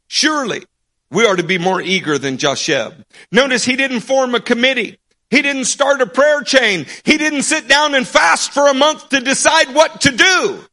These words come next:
He's God's son. He knew what to do. See, we're so timid sometimes. I want to encourage you to move.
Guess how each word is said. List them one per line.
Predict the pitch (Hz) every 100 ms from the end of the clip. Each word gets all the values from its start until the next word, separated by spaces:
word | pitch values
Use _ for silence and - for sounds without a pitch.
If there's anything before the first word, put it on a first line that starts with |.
| _ _ _
He's | 349 339 202
God's | 311 339 233
son. | - 392 403 403 330 180 127 - -
He | 370
knew | 381 440 415
what | 381 - -
to | -
do. | 185 - - _ _ _ _ _ _ _ _ _ _ _ _ _ _ _
See, | 180
we're | 202 233
so | - - 226 196 -
timid | - 302 277 160 127
sometimes. | - 156 135 139 104 87 _ _ - _ _ _ _ _ _ _ _ _ 117
I |
want | 143 165
to | 151
encourage | 139 139 170 160 127 -
you | 127
to | 143
move. | 135 156 139 110 - -